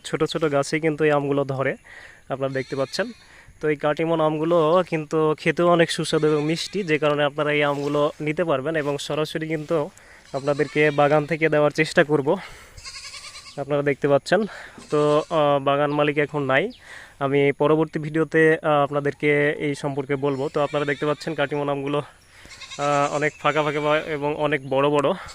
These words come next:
তো এই আমগুলো আপনারা এই সময় নিতে পারবেন, আহ, এবং আমের শেষ সময়, সব আম শেষের পরেও কিন্তু আপনারা এই কাটিমন আমগুলো সংগ্রহ করতে পারবেন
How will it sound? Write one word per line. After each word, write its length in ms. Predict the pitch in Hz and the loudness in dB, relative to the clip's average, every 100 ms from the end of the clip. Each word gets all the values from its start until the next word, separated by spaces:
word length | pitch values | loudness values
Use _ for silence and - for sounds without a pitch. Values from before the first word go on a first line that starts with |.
| - - - | -18 -18 -10
তো 80 | 147 | 0
এই 80 | 147 | 2
আমগুলো 340 | 143 139 143 | 2 2 2
আপনারা 300 | 139 143 143 | 0 0 0
এই 120 | 139 135 | 0 0
সময় 260 | 147 139 | -2 -2
নিতে 220 | 139 151 | -2 -2
পারবেন, 320 | 156 123 127 190 | -2 -2 -4 -8
আহ, 840 | - - - - - 139 135 135 | -16 -20 -20 -14 -4 0 2 0
এবং 320 | - 139 139 143 | 0 2 0 0
আমের 460 | 143 135 139 143 147 - 160 | 0 0 0 0 0 -4 -10
শেষ 260 | - 151 147 | -4 -2 -2
সময়, 400 | - 143 151 202 | 0 2 2 2
সব 280 | - 147 | 0 2
আম 180 | 143 151 | 4 2
শেষের 380 | 143 151 143 147 | 0 -2 0 -2
পরেও 280 | 139 143 160 | 0 2 2
কিন্তু 260 | 160 147 | 2 2
আপনারা 280 | 151 147 147 | 0 2 2
এই 60 | 143 | 2
কাটিমন 440 | 147 135 143 143 | 2 2 2 2
আমগুলো 400 | 139 131 135 143 - - - - - | 0 -2 -2 -2 -4 -20 -20 -16 -4
সংগ্রহ 360 | - 147 151 | 2 4 4
করতে 240 | 143 139 135 | 2 0 0
পারবেন 280 | 135 131 | 0 0